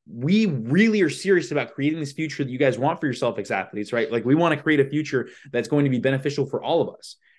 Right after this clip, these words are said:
right? We can't always cave into that instant dopamine hit, right? Maybe that's what we did when we were playing sports. That's what we did when we were doing different things back in the day. But we need to understand that, especially with fitness guys,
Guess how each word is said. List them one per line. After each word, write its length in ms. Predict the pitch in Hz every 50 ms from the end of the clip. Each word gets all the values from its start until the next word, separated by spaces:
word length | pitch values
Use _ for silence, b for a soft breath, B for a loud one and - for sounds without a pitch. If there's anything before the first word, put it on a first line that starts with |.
| _ _ -
right? 100 | 123 127
We 100 | 131 120
can't 360 | - - - 156 156 156 -
always 200 | 147 151 147 143
cave 220 | - 147 135 127
into 200 | 139 139 139 135
that 200 | 131 123 110 -
instant 320 | 117 131 131 - 131 113 101
dopamine 420 | 120 123 131 - 113 107 98 95
hit, 160 | 131 - - _ _ _ _ _ _ _ _ _ _
right? 160 | 120 127 123
Maybe 200 | 117 120 127 147
that's 120 | 151 151 147
what 120 | 165 147
we 80 | 151 143
did 280 | 135 139 139 139 135
when 100 | 123 127
we 60 | 131
were 60 | 123 117
playing 240 | - 143 120 101
sports. 480 | 95 - - - 196 202 214 208 190 -
That's 140 | - 143 135
what 100 | 147 135
we 60 | 131
did 160 | 127 143 139
when 80 | 143 143
we 40 | 139
were 60 | 131
doing 220 | 127 131 135 131
different 320 | 123 127 127 - 117 107 -
things 340 | 151 165 160 143 135 139 - _ _ _ _ _
back 180 | - 131 127 127
in 80 | 135 127
the 80 | 113
day. 460 | 92 - 147 165 156 139 127 127 - - _ _ _ _ _ _
But 60 | 131
we 100 | 123 143
need 100 | 160 165
to 80 | - 196
understand 440 | 175 160 139 139 151 147 147 143 135
that, 100 | 113 -
especially 460 | 113 - - - 139 147 - - 190
with 180 | 147 131 131 -
fitness 280 | 139 135 139 151 -
guys, 280 | - 185 190 208 220